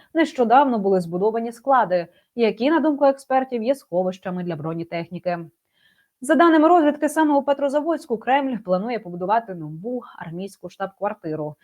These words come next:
яка буде здатна контролювати десятки тисяч військовослужбовців протягом наступних років.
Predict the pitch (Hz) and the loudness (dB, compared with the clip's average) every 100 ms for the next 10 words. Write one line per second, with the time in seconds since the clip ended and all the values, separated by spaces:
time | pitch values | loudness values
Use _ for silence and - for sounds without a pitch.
0 | _ 202 262 220 196 185 180 214 226 202 | _ -2 2 2 2 0 0 -2 -2 -8
1 | 180 180 170 175 190 175 160 180 196 - | -10 -8 -4 -2 -4 -6 -8 -6 -8 -10
2 | 208 190 185 175 165 180 170 - 156 160 | -16 -16 -12 -12 -8 -8 -8 -12 -8 -4
3 | 208 208 196 190 165 175 185 185 165 156 | -4 -4 -10 -10 -10 -8 -8 -8 -8 -10
4 | 156 - 160 185 180 147 | -16 -16 -8 -8 -6 -8